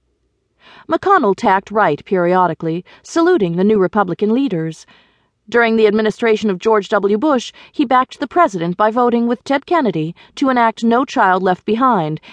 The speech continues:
and the expansion of the Medicare drug benefit. By two thousand nine, after Wall Street melted down, McConnell had risen to minority leader,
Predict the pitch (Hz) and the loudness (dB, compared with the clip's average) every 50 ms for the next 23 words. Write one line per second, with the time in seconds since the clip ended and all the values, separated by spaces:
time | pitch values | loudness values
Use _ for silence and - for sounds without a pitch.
0 | - - - 185 320 294 214 180 180 - - - - 247 233 226 - 196 190 175 | -10 -4 0 0 0 2 2 0 0 -2 -4 -4 -2 -2 0 0 -2 -2 -2 0
1 | 185 202 208 226 254 233 196 - 190 185 196 190 233 262 285 233 185 175 170 165 | 0 0 2 2 2 2 0 0 0 0 0 0 0 -2 -2 -2 -2 -4 -4 -4
2 | 156 - 175 170 - - _ _ _ _ _ _ _ _ _ _ _ _ _ _ | -4 -4 -6 -6 -6 -10 _ _ _ _ _ _ _ _ _ _ _ _ _ _
3 | - - - - - - - 214 214 - 247 240 247 226 220 220 214 220 220 220 | -20 -20 -20 -16 -6 -2 -2 -2 0 0 -2 0 2 2 2 2 2 2 2 2
4 | 220 220 226 226 240 277 285 294 _ - - - 180 - 190 180 190 196 214 240 | 4 4 4 2 2 -2 -4 -8 _ -6 -4 -2 -2 0 0 0 2 2 2 2
5 | - - - 175 160 - 175 165 165 - 180 165 165 180 175 175 175 175 190 202 | 0 -4 -4 -4 -4 -2 -4 -4 -4 -6 -6 -6 -4 -2 -2 -2 -2 -4 -6 -8
6 | - _ - - - - 254 254 - 320 311 320 339 349 311 302 233 214 233 220 | -10 _ -20 -20 -10 -6 -4 -2 2 4 4 4 4 2 0 0 0 0 0 2
7 | 240 247 233 - 262 262 262 262 285 302 302 269 214 175 170 160 156 156 151 156 | 2 0 0 0 0 0 2 2 2 2 2 2 2 0 -2 -2 -4 -4 -6 -6
8 | 151 160 | -8 -10